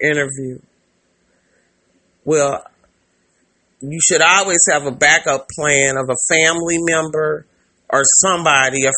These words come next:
friend, that can go and get that child for you so that you can move forward with your interview and take care of the business you need to take care of before you return back to your child.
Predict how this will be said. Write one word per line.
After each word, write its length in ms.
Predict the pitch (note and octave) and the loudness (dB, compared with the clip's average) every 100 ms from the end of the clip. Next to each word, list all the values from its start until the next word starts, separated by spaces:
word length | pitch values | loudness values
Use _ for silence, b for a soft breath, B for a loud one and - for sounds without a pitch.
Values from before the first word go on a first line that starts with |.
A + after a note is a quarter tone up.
| - | -2
friend, 600 | F3 E3+ D#3+ C#3 C3+ - _ _ _ _ _ _ _ _ | 0 0 0 -2 -4 -10 _ _ _ _ _ _ _ _
that 160 | D3 C#3+ | -2 0
can 180 | D3+ C#3+ | -2 0
go 220 | F3 D#3+ | 0 0
and 200 | D3 C#3+ | -2 0
get 220 | E3+ - | -2 2
that 180 | D3+ - - F#3 | 0 2 0 2
child 340 | D#3 C#3+ C3+ - | 2 2 -2 -4
for 280 | F3 F#3 G#3 | -2 0 0
you 300 | F3+ C#3 B2+ - _ _ b b | -2 -6 -10 -16 _ _ b b
so 220 | - - C#3 | -6 -4 -2
that 160 | C#3+ - | -2 -4
you 80 | F3 | -4
can 160 | D#3+ D#3+ | -4 -2
move 240 | D#3 C#3+ - | -2 0 0
forward 480 | E3+ D3+ D3+ C#3 C#3 | 2 4 2 0 -4
with 160 | C#3+ C3 | -4 -2
your 140 | D#3 C3 | -2 -2
interview 640 | D3+ F3 F3+ D3+ D3+ C#3+ | 0 0 0 -2 -2 -2
and 100 | C3 - | -2 -2
take 160 | C3+ | -2
care 200 | F#3 D3+ | 0 0
of 100 | C#3+ | 0
the 80 | C#3 | -6
business 640 | - D3+ E3 E3 D3+ D3 D3 | -2 0 2 0 -2 -6 -6
you 100 | D3 | -6
need 180 | C#3+ B2+ | -6 -8
to 100 | - - | -6 -2
take 200 | B2+ - | -2 -2
care 200 | D3 C#3 | -2 0
of 280 | B2+ B2+ B2 | 0 -2 -2
before 280 | C3+ D3+ | -2 -2
you 140 | C#3+ C#3 | -4 -6
return 480 | C3+ - E3 D3 C3+ | -8 -2 0 0 0
back 200 | C3+ B2+ - _ - | -2 -2 -8 _ -8
to 100 | C#3 | -6
your 180 | B2+ | -6
child. 560 | B2+ - C#3+ C3 C3 | -4 -2 -2 -4 -12